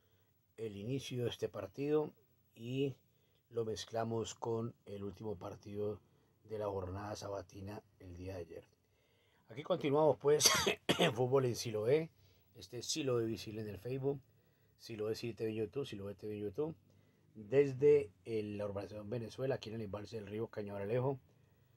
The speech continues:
con una temperatura que ya va subiendo, ya van veintisiete grados centígrados, comenzamos con veintiséis y ya va avanzando la temperatura, aunque el sol todavía no empieza a salir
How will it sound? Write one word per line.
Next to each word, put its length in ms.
con 120
una 160
temperatura 680
que 120
ya 80
va 140
subiendo, 400
ya 160
van 160
veintisiete 480
grados 240
centígrados, 500
comenzamos 460
con 160
veintiséis 640
y 100
ya 160
va 140
avanzando 800
la 240
temperatura, 720
aunque 280
el 80
sol 320
todavía 600
no 360
empieza 840
a 60
salir 480